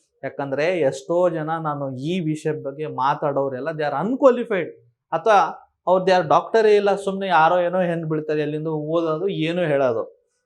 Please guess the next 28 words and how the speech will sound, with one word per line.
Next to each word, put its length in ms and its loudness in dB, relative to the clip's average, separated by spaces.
ಅವರಿಗೆ 320 -2
ಪ್ರಾಕ್ಟಿಕಲ್ 600 0
ನಾಲೆಡ್ಜ್ 380 0
ಇರಲ್ಲ, 320 0
ಅವರಿಗೆ 280 0
ಅನಾಟಮಿ 540 -4
ಅಂತ 140 -6
ಗೊತ್ತಿರಲ್ಲ, 600 -4
ಫೀಮೇಲ್ 520 -6
ವೆಜೈನಾ 380 0
ಅಂದ್ರೂ 360 -2
ಗೊತ್ತಿಲ್ಲ, 420 -2
ಮೇಲ್ 340 -2
ಪೆನಿಸ್ 300 -4
ಅಂದ್ರೂ 440 -4
ಗೊತ್ತಿಲ್ಲ, 540 -4
ಮೇಲ್ 280 -4
ಪೆನಿಸ್‌ನಲ್ಲಿ 460 -6
ಕಾರ್ಪಸ್ 440 -6
ಕ್ಯಾವೆನದ 420 -2
ಅಂತನೂ 340 -8
ಗೊತ್ತಿಲ್ಲ, 340 0
ಅದಕ್ಕೆ 300 0
ಬ್ಲಡ್ 240 -2
ಸಪ್ಲೈ 320 -2
ಹೇಗಾಗುತ್ತೆ 480 0
ಅಂತ 120 -6
ಗೊತ್ತಿಲ್ಲ, 420 -2